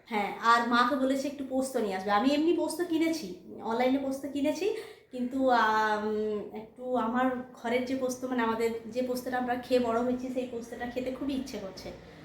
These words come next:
তো সেই পোস্তটা মা বললো যে নিয়ে আসবে। তো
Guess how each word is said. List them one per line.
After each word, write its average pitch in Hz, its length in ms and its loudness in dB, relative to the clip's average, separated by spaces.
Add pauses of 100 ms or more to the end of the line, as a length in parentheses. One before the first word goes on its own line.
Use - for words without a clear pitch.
(320)
তো 208 380 0 (380)
সেই 254 140 -8
পোস্তটা 247 320 -8
মা 220 160 0
বললো 226 240 -2
যে 277 100 0
নিয়ে 214 220 2
আসবে। 220 260 -2 (1900)
তো - 60 -4